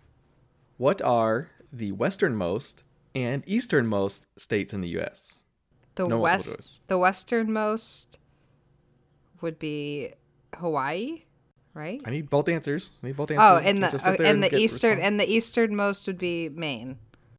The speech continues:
Speaker 1: Incorrect and incorrect.
Speaker 2: What?
Speaker 1: The westernmost and easternmost states
Speaker 2: Wait,
Speaker 1: in
Speaker 2: is
Speaker 1: the
Speaker 2: it
Speaker 1: U S.
Speaker 2: Alaska? Is, then is it Alaska?
Speaker 1: You already got it wrong.
Speaker 2: No, but is
Speaker 1: So
Speaker 2: it Alaska? That's my second guess.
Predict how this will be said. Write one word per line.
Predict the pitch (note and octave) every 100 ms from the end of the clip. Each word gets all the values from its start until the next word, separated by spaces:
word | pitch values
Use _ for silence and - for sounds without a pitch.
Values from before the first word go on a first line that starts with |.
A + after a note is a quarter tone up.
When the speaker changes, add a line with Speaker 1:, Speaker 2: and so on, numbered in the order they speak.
| _ -
Speaker 1:
Incorrect | E3+ D#3+ D#3 C#3+ -
and | B2+ C3 G#2
incorrect. | A2 - F2 - - -
Speaker 2:
What? | A#3+ G4 G#4+ - _ _ _ - - _ -
Speaker 1:
The | A2+ A2+
westernmost | B2 E3+ G3+ G3 G3+ G3 D3
and | D#3+ E3
easternmost | F#3 F#3 F#3 D#3+ D#3+ -
states | B2+
Speaker 2:
Wait, | A3 A3 E3+
Speaker 1:
in |
Speaker 2:
is | G3 -
Speaker 1:
the |
Speaker 2:
it | G3+
Speaker 1:
U |
S. | A2+ F#3+
Speaker 2:
Alaska? | F#3 F3+ F#3+ - A#3 G#3
Is, | E3+
then | E3 D#3+
is | D#3 D#3+
it | D#3+
Alaska? | C3+ C#3+ C#3 - F3 F#3 _ _ _ _
Speaker 1:
You | G#2
already | A#2 D3
got | D#3
it | -
wrong. | A#2+ G#2+ C#3 - -
Speaker 2:
No, | A3+ G3+
but | F#3+
is | G3+ A3+
Speaker 1:
So |
Speaker 2:
it | A3
Alaska? | G3+ G#3 - A#3 A#3+ -
That's | E3+ F3 -
my | E3+
second | F3+ E3 D3+
guess. | G#2+ C3+